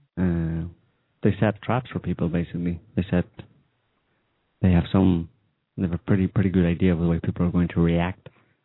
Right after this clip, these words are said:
to certain things, and they set up a, a,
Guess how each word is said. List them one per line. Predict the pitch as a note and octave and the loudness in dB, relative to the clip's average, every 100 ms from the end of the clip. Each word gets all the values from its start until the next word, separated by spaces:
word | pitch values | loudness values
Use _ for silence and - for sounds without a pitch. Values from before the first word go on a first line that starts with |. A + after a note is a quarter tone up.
| _ _ _ | _ _ _
to | - | -6
certain | - F2+ F2 | 0 2 2
things, | F2+ F2+ E2+ - _ _ _ _ - | 2 2 0 -4 _ _ _ _ -2
and | F2+ F2+ F2+ | 2 2 2
they | F2 F2 F2 E2+ - | 2 0 0 -2 0
set | F2+ F2 | 2 2
up | E2+ | 2
a, | F#2 E2 D#2 - _ _ _ _ _ _ _ _ | 2 0 -2 -12 _ _ _ _ _ _ _ _
a, | E2 D#2+ | -4 -4